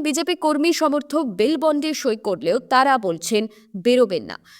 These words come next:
সুকান্ত মজুমদাররা পুলিশকে স্পষ্ট বলেছেন, রবিবার আদালতে তোলা হোক তাদের। লালবাজার থেকে বিজেপি রাজ্য সভাপতি বলেন, বারবার আমায় নিয়ে এসে বেল বন্ডে সই করিয়ে ছেড়ে দেওয়া হয়।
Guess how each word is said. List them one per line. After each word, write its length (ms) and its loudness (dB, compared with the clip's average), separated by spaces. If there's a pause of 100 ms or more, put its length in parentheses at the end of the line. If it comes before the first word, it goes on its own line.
সুকান্ত 360 2
মজুমদাররা 560 4
পুলিশকে 500 0
স্পষ্ট 560 0
বলেছেন, 440 -2 (500)
রবিবার 440 4
আদালতে 480 0
তোলা 240 2
হোক 280 0
তাদের। 260 -4 (360)
লালবাজার 560 2
থেকে 240 -4
বিজেপি 360 -2
রাজ্য 360 2
সভাপতি 460 -2
বলেন, 320 0 (180)
বারবার 460 2
আমায় 280 2
নিয়ে 200 0
এসে 260 -2
বেল 260 0
বন্ডে 340 -2
সই 240 -2
করিয়ে 340 -2
ছেড়ে 280 0
দেওয়া 240 -4
হয়। 160 -8